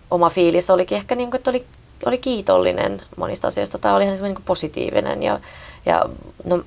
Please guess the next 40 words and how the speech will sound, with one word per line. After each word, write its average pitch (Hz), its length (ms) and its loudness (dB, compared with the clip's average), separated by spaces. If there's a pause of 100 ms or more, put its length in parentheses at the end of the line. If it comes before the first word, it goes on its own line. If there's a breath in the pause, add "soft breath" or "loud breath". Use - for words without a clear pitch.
(100)
mä 185 160 4
onneksi 185 260 2
niinku 180 140 -10
säilytin 180 440 2
huumorintajuni 196 720 -2
koko - 300 0
ajan, 76 260 0
että 202 220 -12
et - 100 -12
meillä 185 220 -4
oli - 80 0
sitä - 200 -4
aika - 140 -2
niinku 175 260 -4 (880 loud breath)
mustaakin 170 540 0
huumoria 170 400 2
viljeltiin 156 520 2
siellä 180 320 6
niinku 180 200 2 (180)
vanhempien 190 640 0
ja, 202 140 2 (180)
ja 190 140 -6
tota, - 280 -6
hoitohenkilökunnankin 220 1040 -4
kanssa. 226 440 0 (600 loud breath)
Ja 254 100 2
mä 311 80 2
tajusin 359 340 2
tavallaan 254 380 6
sen, 254 180 0
että 202 180 -6
se 240 100 0
niinku 240 220 0
oma 269 180 4
mielentila 247 560 2
ei 233 120 0
nyt 233 120 -8
niinkään 220 400 0
riippu 196 360 -4
niistä 180 420 0